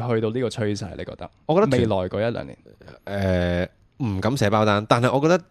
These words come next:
Speaker 2: 團體 channel 嘅形成係點解呢？一定係有一班人好 friend 先得嘅。而呢一個，好多人呢，坊間呢幾年，可能你甚至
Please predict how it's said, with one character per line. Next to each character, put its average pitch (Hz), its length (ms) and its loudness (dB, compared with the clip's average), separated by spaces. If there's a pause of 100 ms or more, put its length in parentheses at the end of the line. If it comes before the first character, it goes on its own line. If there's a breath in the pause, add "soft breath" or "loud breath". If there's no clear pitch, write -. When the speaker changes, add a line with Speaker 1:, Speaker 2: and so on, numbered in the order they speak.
Speaker 2:
團 82 380 -6
體 85 260 -6
channel 117 540 -6
嘅 87 280 -4
形 69 300 -6
成 73 280 -10
係 78 180 -8
點 90 220 -8
解 82 200 -2
呢？ 92 140 -2 (360 soft breath)
一 139 60 -4 (120)
定 85 140 -4
係 80 200 -8
有 80 180 -4
一 107 40 -2 (100)
班 104 160 -6
人 69 180 -10
好 - 200 -10
friend 80 500 -4 (420)
先 92 200 -8
得 80 100 -6
嘅。 - 80 -14 (1000 soft breath)
而 98 60 -6
呢 123 160 0
一 196 80 6 (100)
個， 113 180 0
好 123 220 0
多 170 160 2
人 82 100 -4
呢， 120 200 -4 (520 soft breath)
坊 131 280 0
間 123 200 2
呢 123 80 -2
幾 110 140 -4
年， 90 140 -4
可 98 100 -2
能 92 100 -2
你 82 60 -6
甚 87 160 -8
至 85 100 -10